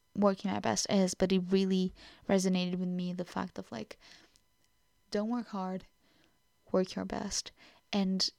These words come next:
she also pointed out in the episode, like, working your best could be, could look differently for e-, lo-, everyone really, but also for every season and every moment of your life.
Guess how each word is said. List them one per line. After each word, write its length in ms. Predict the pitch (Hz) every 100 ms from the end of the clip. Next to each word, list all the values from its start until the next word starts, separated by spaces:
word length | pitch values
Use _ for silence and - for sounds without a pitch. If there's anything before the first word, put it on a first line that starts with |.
| _ _ _
she 160 | - 214
also 240 | 202 196
pointed 300 | 190 190 185
out 180 | 185 185
in 120 | 185
the 100 | 190
episode, 440 | 190 190 185 190 185
like, 300 | 190 185 - - _ _ _ _ _ _ _ _ _ _ _ - _ _ _ _ _
working 300 | 220 214 -
your 80 | 202
best 440 | 190 190 196 - - _ _ _ _ _ _
could 220 | - 208 190
be, 280 | 196 190 - _ _ _ _ _ _ _ -
could 160 | - 202
look 340 | 202 190 - -
differently 640 | 226 - 208 190 196 190 -
for 200 | - 208
e-, 240 | - 208
lo-, 340 | 202 - - - _ _ _ - -
everyone 440 | 220 220 190 185 190
really, 400 | 196 190 190 -
but 140 | 202 202
also 500 | 202 214 196 196 190 - -
for 160 | - -
every 240 | 208 202 208
season 480 | - 220 214 233 233
and 160 | 202
every 300 | 202 196 202
moment 300 | 202 202 208
of 100 | 202
your 120 | 208
life. 260 | 196 196